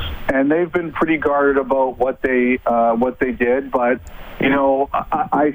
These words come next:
think from what I understand, a couple of the convers-, conversations were about, A, let's make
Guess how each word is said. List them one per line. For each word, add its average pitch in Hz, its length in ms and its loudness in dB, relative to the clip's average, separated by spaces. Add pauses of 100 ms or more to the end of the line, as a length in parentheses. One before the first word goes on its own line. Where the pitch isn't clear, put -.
think 160 240 -2
from 147 160 -2
what 160 160 2
I 180 60 0
understand, 143 680 0 (180)
a 127 120 2
couple 139 320 0
of 147 60 -2
the 139 80 0
convers-, 135 560 0
conversations 131 840 0
were 127 180 2
about, 123 400 2 (480)
A, 151 460 2 (1700)
let's 151 360 0
make 170 220 0